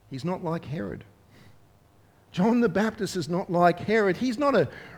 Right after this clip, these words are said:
reed swaying in the wind. He,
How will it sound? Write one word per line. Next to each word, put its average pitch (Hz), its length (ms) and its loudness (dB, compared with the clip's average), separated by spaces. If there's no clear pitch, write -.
reed 202 680 4
swaying 180 760 2
in 151 140 2
the 139 60 2
wind. 190 360 0
He, 220 200 -2